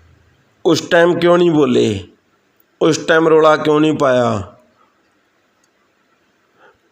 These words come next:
ਅੱਜ ਮੀਡੀਆ ਦੇ ਵਿੱਚ ਆਉਂਦੇ ਪਏ ਹੋ ਨਾ ਤੁਸੀਂ, ਉਸ ਟਾਈਮ ਕਿਉਂ ਨਹੀਂ ਗੱਲ ਕੀਤੀ ਹੈਗੀ?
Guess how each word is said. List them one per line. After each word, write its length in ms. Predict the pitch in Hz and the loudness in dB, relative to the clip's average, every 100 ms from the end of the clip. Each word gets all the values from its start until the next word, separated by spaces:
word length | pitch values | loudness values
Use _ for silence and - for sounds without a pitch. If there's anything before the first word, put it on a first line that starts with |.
| - 135 | -2 -2
ਅੱਜ 160 | 120 | 0
ਮੀਡੀਆ 420 | 151 151 151 165 | 2 2 4 2
ਦੇ 100 | 165 | 2
ਵਿੱਚ 220 | 165 160 151 | 0 0 -2
ਆਉਂਦੇ 300 | 143 151 156 | 0 0 0
ਪਏ 180 | 147 | 0
ਹੋ 100 | 151 | 0
ਨਾ 120 | 143 170 | 0 0
ਤੁਸੀਂ, 560 | 175 151 170 156 139 - _ _ _ _ _ - - _ _ - | -2 0 0 -2 -4 -8 _ _ _ _ _ -20 -20 _ _ -2
ਉਸ 160 | 156 - | 0 0
ਟਾਈਮ 320 | - 170 175 | -2 0 0
ਕਿਉਂ 280 | 170 175 185 | 0 0 0
ਨਹੀਂ 160 | 180 | 0
ਗੱਲ 180 | 165 160 | 0 -2
ਕੀਤੀ 440 | 160 139 - 139 131 | -2 -6 -4 -2 -2
ਹੈਗੀ? 360 | 127 113 110 | -2 -4 -6